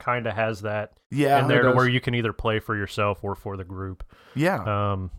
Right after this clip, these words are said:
Speaker 1: yeah,
Speaker 2: exactly.
Speaker 1: so, so I hadn't had a whole lot of experience with that type of game,
Speaker 2: Being
Speaker 1: so.
Speaker 2: the liar in the room,
Speaker 1: Right.
Speaker 2: being the person who's just full of crap.
Speaker 1: Yeah.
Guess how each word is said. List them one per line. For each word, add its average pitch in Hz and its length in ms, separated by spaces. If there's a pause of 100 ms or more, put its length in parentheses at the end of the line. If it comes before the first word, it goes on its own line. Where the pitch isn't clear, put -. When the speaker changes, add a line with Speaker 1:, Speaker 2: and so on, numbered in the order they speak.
Speaker 1:
yeah, 110 80
Speaker 2:
exactly. 110 300
Speaker 1:
so, 101 340
so 107 160
I 104 80
hadn't 120 220
had 107 140
a 95 40
whole 104 200
lot 98 180
of 87 100
experience 92 560
with 101 80
that 92 160
type 92 240
of 90 80
game, 90 240
Speaker 2:
Being 117 160
Speaker 1:
so. 107 80
Speaker 2:
the 101 80
liar 104 340
in 104 80
the 101 80
room, 101 400
Speaker 1:
Right. 113 220
Speaker 2:
being 101 120
the 107 60
person 107 300
who's 101 160
just - 160
full 101 160
of 101 80
crap. 101 300
Speaker 1:
Yeah. 95 260